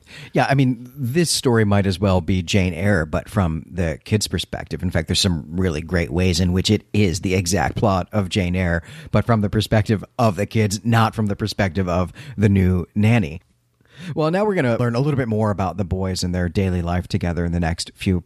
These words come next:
paragraphs. There's a silver trumpet vine that has scrambled up the wall and partially covered this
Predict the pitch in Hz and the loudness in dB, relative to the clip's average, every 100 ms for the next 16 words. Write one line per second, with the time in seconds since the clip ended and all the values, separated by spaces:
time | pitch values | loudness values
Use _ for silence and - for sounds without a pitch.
0 | - 101 101 107 85 65 - - - - | 0 4 4 2 -2 -6 -6 -10 -12 -20
1 | _ _ _ - 151 147 143 226 220 151 | _ _ _ -2 2 2 2 2 0 -2
2 | - 151 151 - 101 92 82 85 95 90 | -2 0 0 0 0 0 0 -2 -2 0
3 | 87 - - - 123 123 117 - 107 - | 0 -2 -4 0 2 4 2 2 0 0
4 | 92 92 92 87 73 76 85 82 - - | -2 2 2 2 0 -2 -4 -6 -4 0
5 | 104 - 87 85 - 95 87 87 80 85 | 2 0 -4 -4 -2 -2 0 -4 -4 -6
6 | 82 | -6